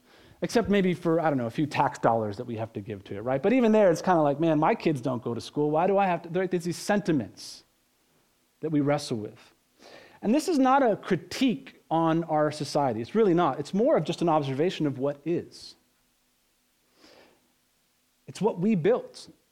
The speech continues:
And by and large, it actually works for an individual society. You're all surviving pretty well today, right? For an individual society. And I'm all for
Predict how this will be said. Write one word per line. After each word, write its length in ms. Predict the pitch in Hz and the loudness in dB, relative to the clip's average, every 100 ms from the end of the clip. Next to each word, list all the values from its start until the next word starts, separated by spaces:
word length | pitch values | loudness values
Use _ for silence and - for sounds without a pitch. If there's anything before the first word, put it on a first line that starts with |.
| _ _ _ _ _ _ _ | _ _ _ _ _ _ _
And 220 | - 190 139 | 0 0 2
by 220 | 196 294 | 0 2
and 180 | 285 196 | 2 2
large, 320 | 214 240 160 | 2 2 -2
it 60 | - | -6
actually 420 | 151 190 - 190 135 | -10 -8 -4 -2 -2
works 680 | 98 147 - - - - _ _ _ _ _ _ _ | -2 -4 -4 -16 -20 -20 _ _ _ _ _ _ _
for 300 | _ 143 139 | _ -4 0
an 60 | 143 | 0
individual 480 | 101 104 98 107 107 | -4 -8 -10 -12 -14
society. 500 | - - 190 254 - _ _ _ _ _ _ _ _ _ _ _ _ _ _ _ _ _ | -14 -10 -10 -10 -20 _ _ _ _ _ _ _ _ _ _ _ _ _ _ _ _ _
You're 320 | - 127 151 175 | -4 2 2 4
all 220 | 135 156 | 2 0
surviving 840 | - 160 113 120 165 113 107 180 - _ | 0 -2 0 0 0 -2 -8 -10 -14 _
pretty 220 | 160 185 | -2 -2
well 280 | 175 196 302 | 2 0 0
today, 320 | - 120 87 | -4 -8 -8
right? 300 | 98 107 190 277 _ _ _ _ _ _ _ _ _ | -8 -6 -6 -8 _ _ _ _ _ _ _ _ _
For 300 | _ 143 160 | _ 0 2
an 60 | 135 | 2
individual 420 | 113 110 110 120 | -2 -6 -10 -12
society. 400 | - 151 165 135 | -14 -8 -6 -4
And 100 | 170 | 0
I'm 180 | 226 214 | 2 4
all 140 | 214 | 4
for 520 | 214 208 202 208 202 | 2 4 6 4 2